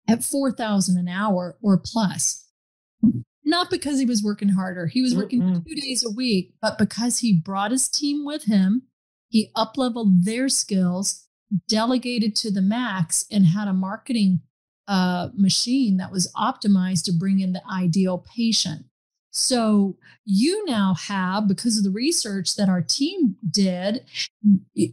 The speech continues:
Speaker 1: and David created this amazing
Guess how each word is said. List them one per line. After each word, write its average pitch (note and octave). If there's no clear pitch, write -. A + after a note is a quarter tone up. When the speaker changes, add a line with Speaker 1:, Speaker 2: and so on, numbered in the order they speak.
Speaker 1:
and G3+
David C#4
created G#3
this F#3
amazing G#3